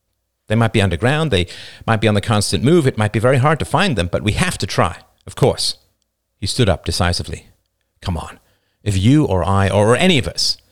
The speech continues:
were stuck out there as kids picking out our own sticks to be beaten with, wouldn't we want the modern cavalry to ride to our rescue?" There was an uneasy silence.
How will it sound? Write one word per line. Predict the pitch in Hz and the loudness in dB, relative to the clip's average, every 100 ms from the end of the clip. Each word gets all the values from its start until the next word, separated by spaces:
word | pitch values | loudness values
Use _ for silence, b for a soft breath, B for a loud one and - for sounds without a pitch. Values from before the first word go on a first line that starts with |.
| _ 131 | _ -2
were | |
stuck | - - 190 - | 0 0 0 0
out | 147 - | -2 2
there | 131 | 2
as | 120 | 2
kids | - 147 117 | 0 -2 -2
picking | - 165 147 123 | -2 -2 0 2
out | 120 | 4
our | 110 | 4
own | 120 120 | 2 2
sticks | - - 190 - - | 0 0 -2 -2 0
to | |
be | 120 | 0
beaten | 87 - 151 127 | 0 0 0 2
with, | 117 110 | 2 2
wouldn't | 175 170 | -2 0
we | 156 165 | 2 4
want | 151 147 | 2 2
the | |
modern | 120 127 131 | 0 2 0
cavalry | - 135 127 135 139 | -2 -2 0 0 0
to | 123 | 2
ride | 104 131 127 | 2 0 0
to | 123 | 2
our | 123 | 2
rescue?" | 120 127 - 151 - b b _ _ _ _ _ _ _ _ _ _ - | 2 0 0 0 -2 b b _ _ _ _ _ _ _ _ _ _ -4
There | 87 | -2
was | 80 | 0
an | 90 - | -2 0
uneasy | 90 90 82 | 0 0 0
silence. | 80 90 85 76 - | -2 -2 -2 -4 -10